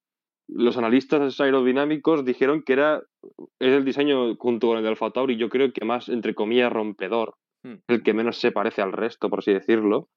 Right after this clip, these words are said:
Speaker 2: Luego hablaremos de
Speaker 1: Y no sé.
Speaker 2: Mercedes.
Speaker 1: Sí, bueno,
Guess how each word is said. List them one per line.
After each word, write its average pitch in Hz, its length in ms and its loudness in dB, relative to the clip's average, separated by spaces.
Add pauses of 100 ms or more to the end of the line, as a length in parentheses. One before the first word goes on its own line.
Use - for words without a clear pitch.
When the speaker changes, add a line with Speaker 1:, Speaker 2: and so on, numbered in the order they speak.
Speaker 2:
Luego 113 220 -8
hablaremos 110 380 -6
de 113 80 2
Speaker 1:
Y 113 60 6
no 147 120 2
sé. 147 140 2
Speaker 2:
Mercedes. - 300 -6 (920)
Speaker 1:
Sí, 113 240 2
bueno, 92 220 -6